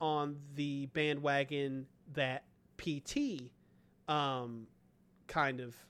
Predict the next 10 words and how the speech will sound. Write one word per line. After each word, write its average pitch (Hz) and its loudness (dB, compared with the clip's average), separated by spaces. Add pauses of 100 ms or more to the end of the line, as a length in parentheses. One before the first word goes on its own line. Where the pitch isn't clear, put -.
(260)
like, 131 -2 (1300)
pioneered, 127 4
where 147 6
P 196 -4
T 190 -2
was 170 0
like 156 2
a, 143 2
um, 127 -2 (960)
like, 147 4